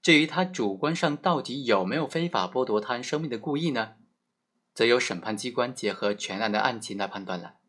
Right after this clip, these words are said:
在客观上，蒋某持刀抵住被害人颈部的情节有蒋某多次稳定的供认、笔录以及视频都有记录。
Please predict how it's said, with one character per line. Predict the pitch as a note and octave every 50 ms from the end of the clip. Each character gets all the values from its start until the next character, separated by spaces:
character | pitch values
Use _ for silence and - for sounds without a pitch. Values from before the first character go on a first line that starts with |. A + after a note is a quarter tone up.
| _ _ _ _ _ _ _ _ _ _ _ _ _
在 | _ - D3+
客 | - - E3 D3+
观 | D3 D#3+ E3+
上， | E3+ D3+ G#2+ E2+ - - _ _ _ _ _ _ _ _ _ _ _ -
蒋 | - C3 D3+
某 | F3+ E3+ B2+
持 | - - - C3
刀 | - D#3 E3+
抵 | F3 - - - F#3
住 | - C3+ B2
被 | B2+ A#2+ A2+
害 | - A2+
人 | A2 B2+
颈 | - - G#2 F2+
部 | F2 G#2
的 | G#2
情 | G2 - G2+ G2 -
节 | - - G2+ F#2+ G2
有 | G2+ G2 F2+ F2
蒋 | F2 - F#2+ F#2+
某 | A#2 A2 F#2 F2+
多 | F#2 - B2 C3 C#3+
次 | C#3 - - B2+ A2
稳 | F#2 G#2+ F#2+ F2+ -
定 | - C#3+ C3
的 | A#2
供 | G#2+ - C#3+ B2+
认、 | B2 C3+ A#2 G#2 - - _ _ _ _ _ _ _ _ _ _ _ _
笔 | - A2+ A2
录 | B2 D#3 E3 D3
以 | A#2+ F#2+ F2+
及 | F2 - A#2+
视 | A#2 - - B2+
频 | - - G#2 G2 G#2+
都 | A2 - D#3 D#3+
有 | B2+ F#2+
记 | - - G2+ F#2
录。 | F#2 F2 - -